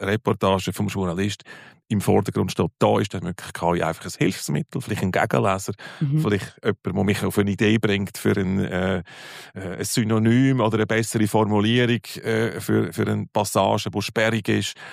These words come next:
Speaker 1: Dort darf sicher nicht mehr sein als das.
Speaker 2: Ich habe heute Morgen daran daran denken, wo du in der Morgensitzung gesagt hast, wir haben über Infantino und fifa diskutiert. Ähm, und dann hast du gesagt, du sagst jetzt sowieso in Zürich, du gehst doch einfach mal schnell in das
Speaker 1: <laughs>
Speaker 2: fifa-Gebäude, wo innen sitzt und schaust, wer so durchläuft.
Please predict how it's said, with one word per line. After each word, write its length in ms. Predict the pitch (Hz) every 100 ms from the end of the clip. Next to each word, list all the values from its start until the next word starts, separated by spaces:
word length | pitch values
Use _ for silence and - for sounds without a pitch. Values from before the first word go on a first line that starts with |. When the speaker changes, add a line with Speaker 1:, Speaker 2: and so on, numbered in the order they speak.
| - - _
Speaker 1:
Dort 200 | 113 113
darf 120 | 98
sicher 300 | - 95 -
nicht 160 | 82 90
mehr 160 | 78 76
sein 180 | 90 87
als 120 | -
das. 400 | - 95 - - _ _ 151 _ -
Speaker 2:
Ich 160 | - 175
habe 100 | 160
heute 140 | 160
Morgen 260 | 160 170 190
daran 300 | 190 185 180
daran 160 | 175 -
denken, 360 | 165 185 -
wo 280 | 160 165 151 -
du 100 | 175
in 40 |
der 100 | 170
Morgensitzung 540 | 160 165 190 175 - 175
gesagt 280 | - 151
hast, 120 | 190 175
wir 60 |
haben 80 | 160
über 160 | 160 160
Infantino 600 | 156 175 160 202 202 208
und 220 | 170 -
fifa 320 | 214 220 220
diskutiert. 640 | 240 226 - 214 208 214 - - - - - _ 196
Ähm, 420 | 185 180 185 190 _ -
und 140 | 247
dann 100 | 262
hast 140 | 254
du 60 | 247
gesagt, 240 | - 254
du 20 | 254
sagst 220 | 247 -
jetzt 100 | 208
sowieso 260 | 311 302
in 140 | 294 269
Zürich, 380 | - 277 269 -
du 60 |
gehst 180 | - 170
doch 80 | -
einfach 160 | 175 170
mal 140 | 175
schnell 140 | 190
in 40 | 170
das 180 | 190 -
Speaker 1:
<laughs> 0 |
Speaker 2:
fifa-Gebäude, 640 | 202 196 196 208 202 202
wo 60 |
innen 220 | 208 202 226
sitzt 220 | 220 208
und 60 | 196
schaust, 220 | 202 -
wer 180 | 185 196
so 100 | 196
durchläuft. 560 | 170 226 247 175 226